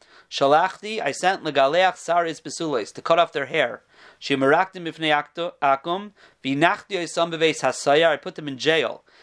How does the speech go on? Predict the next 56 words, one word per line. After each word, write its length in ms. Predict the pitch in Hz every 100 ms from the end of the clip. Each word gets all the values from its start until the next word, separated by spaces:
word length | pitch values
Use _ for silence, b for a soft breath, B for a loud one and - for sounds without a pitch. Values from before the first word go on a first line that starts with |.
| b -
Ad 180 | 131
shekiblu 500 | - 135 - 233 214
shli 320 | 180 165 156 143
yazidun 420 | 165 175 156 -
oid, 320 | 131 120 - b b
until 220 | - 165 156
they 80 |
stopped, 420 | 147 - 165 - -
they 140 | 147
were 120 | 135
makabel, 460 | 127 - 170 190 180
they're 100 | 151
not 160 | 160
gonna 140 | 156 143
do 160 | 139
this 180 | 123 110
again. 340 | 117 107 - _ B B B -
V'ifchiduni 680 | 147 - 143 135 240 233 202
al 360 | 160 147 139 -
kacha 400 | - 214 185 175
mitzad 300 | 156 - 160
asrara, 580 | 139 - 170 208 180 139
they, 280 | 127 120 117 B B -
they, 220 | 123 120
they, 240 | 127 123
they 260 | 117 117 113
threatened 640 | - - 190 240 233 190
me 120 | 185
that 140 | 147 123
they're 120 | 123
gonna 100 | 127
get 160 | 123 131
the 60 |
government 480 | 127 190 240 220 190
against 360 | 170 170 160 156
me, 120 | 147
even 200 | 151 156
though 220 | 147 135
he 80 | 123
had 160 | 131
the 80 | 123
power, 520 | - 175 214 160 139 b b -
like 100 | 131
we 80 | 135
said 240 | 160 151
before, 320 | 135 - 190
I'll 80 | 143
be 140 | - 143
the 100 | 135
government, 540 | 170 185 165 139 117
maybe 180 | 131 123
this 200 | 127 -
was 140 | 113
before 360 | 113 - 190 196
that 360 | 170 156 -
kufa, 460 | - 202 160 143